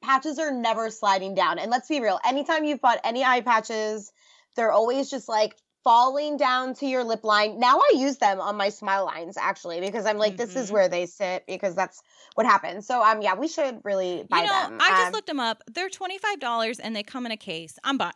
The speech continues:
Speaker 2: after this episode, I'm
Speaker 1: Okay,
Speaker 2: buying it.
Speaker 1: okay, we're gonna do it after this episode. We're, and we're gonna shout her out on the internet. It's the right thing to do, right?
Speaker 2: It is.
Speaker 1: Yeah.
Speaker 2: And we'll make
Speaker 1: Yeah.
Speaker 2: TikToks of us wearing them 'cause that's funny.
Speaker 1: Yes. I love it. That will be fun.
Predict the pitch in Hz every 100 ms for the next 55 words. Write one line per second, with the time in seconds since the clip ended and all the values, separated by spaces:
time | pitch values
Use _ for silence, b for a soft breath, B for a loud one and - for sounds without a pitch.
0 | - 302 359 302 226 180 156 185 285 202
1 | 170 302 247 214 220 294 302 269 254 233
2 | 202 208 202 185 180 - 175 175 214 254
3 | 262 269 285 - 269 247 220 208 208 196
4 | 202 196 190 190 - 240 - 294 - 302
5 | 285 302 208 170 220 233 302 180 294 269
6 | 175 170 226 285 339 339 330 269 214 302
7 | 202 - 214 220 240 233 214 170 156 165
8 | 196 196 - 170 277 240 202 - _ _
9 | _ - 226 208 180 180 185 196 185 180
10 | 160 160